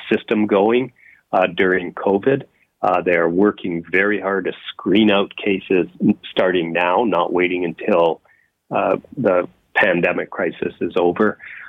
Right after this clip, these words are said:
Uh, they're working very hard to, uh, wipe out cases that don't belong there now. And so that when we get back to normal or a semblance of normal, that the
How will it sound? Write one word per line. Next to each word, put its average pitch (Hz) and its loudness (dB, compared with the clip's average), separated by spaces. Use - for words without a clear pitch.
Uh, 92 -2
they're 85 2
working 87 0
very 87 0
hard 87 -2
to, 85 -4
uh, 87 0
wipe 92 -2
out 87 -4
cases 85 -6
that 82 -2
don't 90 0
belong 85 0
there 85 0
now. 85 -2
And 90 0
so 92 2
that 85 0
when 98 2
we 92 0
get 95 0
back 80 -6
to 85 -2
normal 98 2
or 101 2
a 90 0
semblance 107 0
of 92 -2
normal, 101 0
that 87 -2
the 87 -2